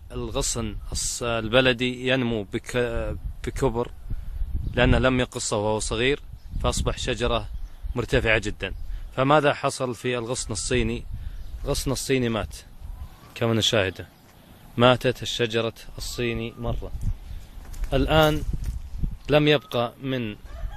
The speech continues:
الغصن الصيني إلا هذا الغصن الصغير، ونشاهد الآن أوراقه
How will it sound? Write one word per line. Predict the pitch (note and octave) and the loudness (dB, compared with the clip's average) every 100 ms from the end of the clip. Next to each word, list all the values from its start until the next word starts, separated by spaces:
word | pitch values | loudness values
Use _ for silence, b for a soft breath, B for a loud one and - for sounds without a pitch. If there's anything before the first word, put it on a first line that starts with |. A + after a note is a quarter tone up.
| - - - - - - - - | -10 -10 -10 -12 -12 -10 -8 -2
الغصن | A#2+ C3+ - C3 | 2 2 2 0
الصيني | - C#3 C3+ B2 | 2 4 6 4
إلا | A#2 A2+ B2+ | 2 4 4
هذا | A#2 | 2
الغصن | A2+ B2 - | -2 -4 -6
الصغير، | A#2 - A#2 B2 C3 - - - - A2+ | -6 -6 -2 2 2 0 -10 -18 -16 -8
ونشاهد | A#2 A#2 A#2 A2+ A#2 A#2 A#2+ - A#2+ A2+ | -4 -2 0 -2 -4 -6 -4 0 0 0
الآن | A2+ A#2 | -2 -2
أوراقه | A2+ A#2 A2+ A#2+ | -2 0 -2 -2